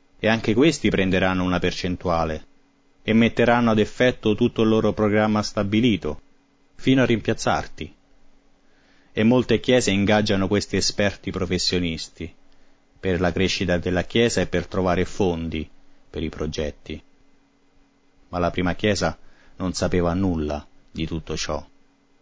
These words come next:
Non erano molto sofisticati, non erano stati a qualche corso o seminario, e tutto quello che potevano fare è fare quello che sapevano fare, riunirsi, studiare la parola,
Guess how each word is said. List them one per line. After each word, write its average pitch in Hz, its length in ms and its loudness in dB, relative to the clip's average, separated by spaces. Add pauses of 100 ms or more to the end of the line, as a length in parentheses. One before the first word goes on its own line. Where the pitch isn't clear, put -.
(120)
Non 95 240 2
erano 82 340 2
molto 82 340 -2
sofisticati, 80 1040 -4 (600)
non 110 220 2
erano 107 320 4
stati 104 400 0
a 85 80 -2
qualche 90 440 -2
corso 95 480 -2
o - 20 0
seminario, 85 840 -2 (580)
e 107 140 0
tutto 127 300 2
quello 127 240 6
che 117 140 2
potevano 120 460 2
fare 131 540 0 (300)
è 107 140 0
fare 131 380 2
quello 120 240 4
che 117 100 2
sapevano 120 500 0
fare, 92 520 -4 (320)
riunirsi, 110 800 0 (160)
studiare 120 560 2
la 104 100 2
parola, 101 500 0